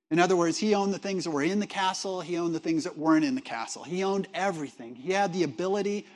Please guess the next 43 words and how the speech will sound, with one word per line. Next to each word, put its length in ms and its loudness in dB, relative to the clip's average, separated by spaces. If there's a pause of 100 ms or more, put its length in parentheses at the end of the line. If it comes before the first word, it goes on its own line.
(140)
to 60 -8
have 260 0
it 80 -4
all. 320 -2 (400)
And 160 4
so 420 2 (480)
in 140 4
here, 300 4
what 220 -2
God 220 2
is 200 -6 (220)
pictured 360 -2
as 320 -4
is 180 -4
a 60 -6
king, 540 -4
and 120 -6
the 100 2
idea 360 0
here 180 -4
is, 120 -8
well, 140 -6
king, 460 -2
the 100 -8
king 300 0
owns 260 2 (120)
everything 800 -2
in 160 -2
the 160 0
earth 380 -6
because 380 -8
he's 260 -6
made 260 -2
it, 160 -12 (1200)
but 380 2 (220)
there 320 -4
are 160 -6
special 640 -4
possessions, 640 -14
and 120 -6
the 60 -4
special 560 0
position, 500 -8